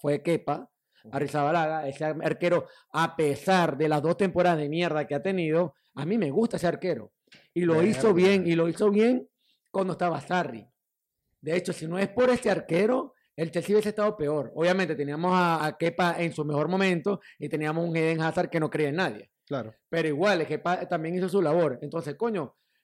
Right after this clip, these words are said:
Speaker 1: capaz y ahora le venga y le den un poquito también de titularidad a Kepa Arrizabalaga, no lo sé, porque Eduarmendi también lo ha hecho muy bien. Y, y capaz y el equipo se fortalezca, porque, ¿qué pasa? Lampard jugaba muy ofensivo,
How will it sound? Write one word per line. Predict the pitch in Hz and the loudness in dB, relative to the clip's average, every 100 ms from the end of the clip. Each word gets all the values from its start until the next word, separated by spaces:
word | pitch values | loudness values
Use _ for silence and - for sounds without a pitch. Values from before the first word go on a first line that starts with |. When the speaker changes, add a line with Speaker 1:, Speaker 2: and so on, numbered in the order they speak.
| _ | _
Speaker 1:
capaz | - 156 165 165 | -8 -6 -2 2
y | |
ahora | 196 208 208 | 4 4 4
le | 165 147 | 2 0
venga | 143 175 180 | 0 0 0
y | |
le | 156 | 0
den | 156 | -2
un | 165 | -4
poquito | 175 180 | -2 -2
también | 180 170 175 | 0 -2 -2
de | 185 | -4
titularidad | 190 185 170 165 175 170 | -4 -2 0 2 2 2
a | 165 | 0
Kepa | 165 196 190 | 0 0 0
Arrizabalaga, | 190 202 202 214 170 170 160 | -2 0 2 2 2 -2 -6
no | 147 | -8
lo | 160 | -6
sé, | - 196 | -6 -6
porque | 180 - | -6 -4
Eduarmendi | 151 143 156 180 | -4 -4 -4 -4
también | 170 147 160 | -4 -4 -2
lo | 151 | -2
ha | |
hecho | 160 156 | -2 -4
muy | 160 202 | -4 -2
bien. | 196 170 180 _ _ _ - | 0 -2 -4 _ _ _ -2
Y, | 175 170 165 165 160 190 | 0 2 2 0 -2 -4
y | 165 | -4
capaz | 160 156 147 | -4 -4 -4
y | 185 | 0
el | 220 | 0
equipo | 202 - 220 226 | 0 -2 0 2
se | 208 196 | 2 0
fortalezca, | 196 - 143 208 196 147 | -2 -4 -2 -2 -2 -6
porque, | 165 170 151 - _ _ | -6 -4 -6 -8 _ _
¿qué | 185 | -4
pasa? | 214 175 | -2 -2
Lampard | 170 180 226 | -4 -4 -2
jugaba | 196 190 190 | 0 0 -2
muy | 180 226 247 | -2 0 0
ofensivo, | - 196 - 196 165 180 | 0 -4 -2 -2 -2 -6